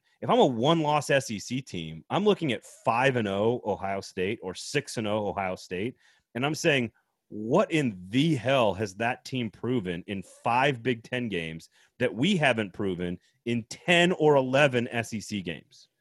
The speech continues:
So I think that's where S E C fans can say, W-, we've got a chance here to, that Ohio State just might not be allowed to be eligible for s-, you know, in the committee's minds potentially?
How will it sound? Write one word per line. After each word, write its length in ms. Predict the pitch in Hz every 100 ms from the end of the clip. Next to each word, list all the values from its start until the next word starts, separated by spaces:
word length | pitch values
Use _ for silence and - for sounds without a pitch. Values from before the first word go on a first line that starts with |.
| _ _ _
So 140 | -
I 100 | 131
think 160 | 185 147
that's 260 | 135 151
where 200 | 139 135
S 120 | 120 113
E 60 |
C 160 | 101 120
fans 260 | 110 101
can 140 | - 101
say, 280 | 113 95 90 _ _ _ _ _ _ -
W-, 160 | 104 -
we've 180 | 113 202
got 200 | 262 139
a 20 |
chance 400 | - 139 151 -
here 280 | 120 101 90 -
to, 200 | 98 90 _ _ _ _ -
that 160 | 110
Ohio 220 | 107 135 143
State 220 | - 131
just 160 | 120
might 240 | 117 113 113
not 240 | 113 113
be 100 | 104
allowed 440 | 110 87 98 120 120
to 100 | 113
be 140 | 101
eligible 640 | 98 110 101 101 85 80 -
for 120 | 95
s-, 180 | - - _ _ 87 -
you 140 | 104
know, 180 | 85 82 -
in 80 | 120
the 60 | 120
committee's 440 | 120 120 117 92
minds 300 | 101 104 104
potentially? 480 | - 95 80 -